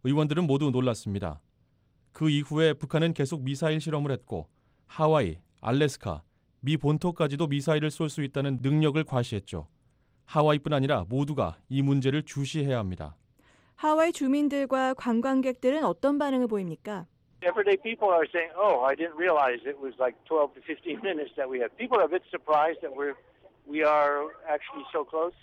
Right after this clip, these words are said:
Speaker 3: Uh,
Speaker 1: 일반인들은 십이 분에서 십오 분밖에 대피 시간이 없는 줄 몰랐다는 반응을 보이죠. 미사일 공격이 이토록 가까이 있다는 점에 놀라고 있습니다.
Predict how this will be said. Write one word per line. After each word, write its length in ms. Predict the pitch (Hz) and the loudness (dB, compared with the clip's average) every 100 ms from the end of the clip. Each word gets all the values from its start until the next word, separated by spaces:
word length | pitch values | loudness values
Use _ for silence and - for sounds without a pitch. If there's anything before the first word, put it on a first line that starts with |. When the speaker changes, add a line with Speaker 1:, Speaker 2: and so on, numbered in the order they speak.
| _ _ - | _ _ -14
Speaker 3:
Uh, 300 | 151 151 147 | -10 -8 -6
Speaker 1:
일반인들은 600 | 139 143 160 160 160 180 | -2 0 0 0 -2 -4
십이 340 | - 202 151 151 | -4 -6 -4 -4
분에서 400 | 156 139 143 104 | -4 -4 -4 -6
십오 360 | - 175 139 | -6 -2 -2
분밖에 500 | 151 160 143 131 151 | 0 0 -2 -4 -4
대피 260 | 139 127 151 | -2 -4 -4
시간이 400 | - 139 143 156 | -6 -2 0 0
없는 380 | 110 120 131 123 | -2 0 -2 -2
줄 100 | 147 | -4
몰랐다는 600 | 107 120 139 147 151 160 | -2 0 0 0 -2 0
반응을 420 | 139 120 117 98 | -2 -2 -2 -4
보이죠. 480 | - 104 98 104 80 _ _ _ _ _ _ _ _ | -6 -6 -6 -8 -10 _ _ _ _ _ _ _ _
미사일 320 | 135 139 165 160 | -2 4 4 4
공격이 340 | 165 160 165 | 2 0 -2
이토록 300 | 135 165 170 | -2 -4 -4
가까이 500 | - 127 - 160 160 | -6 -6 0 2 2
있다는 340 | 131 147 143 | 0 -2 0
점에 300 | 135 127 123 | 0 0 -2
놀라고 420 | 104 127 131 113 117 | -2 0 0 -2 -6
있습니다. 480 | - 101 92 82 | -6 -6 -6 -8